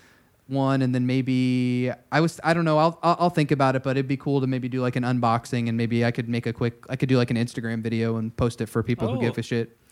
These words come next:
Speaker 1: Um,
Speaker 2: Yeah, and I could, I could hop on with you, and I could be in the little box up at the top.
Speaker 1: Yeah, yeah, we can, w-, we can do, like, maybe an Instagram live or something. I don't know. We'll, we'll play with the idea. If you're into it,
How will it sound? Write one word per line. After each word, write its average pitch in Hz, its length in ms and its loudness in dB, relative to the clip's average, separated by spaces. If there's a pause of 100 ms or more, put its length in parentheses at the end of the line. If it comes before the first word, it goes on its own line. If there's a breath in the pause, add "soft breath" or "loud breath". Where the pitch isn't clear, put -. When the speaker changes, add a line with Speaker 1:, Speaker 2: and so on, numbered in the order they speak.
(500 soft breath)
Speaker 1:
Um, 120 340 2
Speaker 2:
Yeah, 185 260 2
and 151 160 -2
I 156 100 0
could, 165 200 -6
I 139 120 -2
could 143 100 -4
hop 151 220 0
on 160 140 0
with 165 100 -6
you, 170 100 -2
and 151 100 -2
I 135 60 -2
could 127 120 -6
be 131 100 -2
in 127 100 -2
the 127 60 -4
little 127 180 -4
box 131 420 -4
up 135 140 -8
at 131 60 -12
the 131 80 -10
top. 143 360 -6 (500)
Speaker 1:
Yeah, 214 320 6
yeah, 175 240 4
we 175 160 0
can, 202 220 2
w-, 185 260 -6 (240)
we 208 180 2
can 226 140 4
do, 185 200 6
like, 156 180 4
maybe 143 240 4
an 135 80 6
Instagram 131 480 2
live 113 260 0
or 117 60 2
something. 120 300 -4
I 131 100 4
don't 117 100 2
know. 113 80 0
We'll, 151 240 4
we'll 180 120 4
play 185 180 4
with 180 140 2
the 160 120 6
idea. 147 460 4
If 139 140 0
you're 147 100 4
into 143 300 2
it, 135 160 2